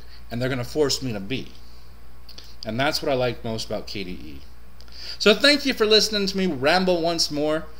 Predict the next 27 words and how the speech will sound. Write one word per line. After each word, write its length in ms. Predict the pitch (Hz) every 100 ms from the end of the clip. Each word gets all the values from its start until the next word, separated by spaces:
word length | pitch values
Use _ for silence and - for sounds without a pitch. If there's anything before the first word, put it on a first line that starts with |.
| - -
twice 440 | - 180 147 135
in 180 | 147 139
one 260 | 135 127 120
week. 380 | 123 156 - - - - - - - - -
I 140 | 196
am 160 | 180 156
going 280 | 208 277
to 80 | 240
try 240 | 196 226 233
to 80 |
make 240 | 214 220 196
this 220 | 226 220
the 220 | - 208
summer 540 | 202 - - 220 220 214
of 260 | 214 180
Linux, 760 | 165 151 170 123 - - - - - - - -
or 80 |
for 160 | 147 156
you 360 | 175 208 208 196
under 280 | 180 175
the 240 | 160 147 131
Southern 360 | - 170 170 156
Hemisphere, 600 | 170 160 - 170 170 165 - -
the 140 | - 165
winter 400 | 147 156 139 135
of 100 | 110
Linux. 560 | 120 107 - - -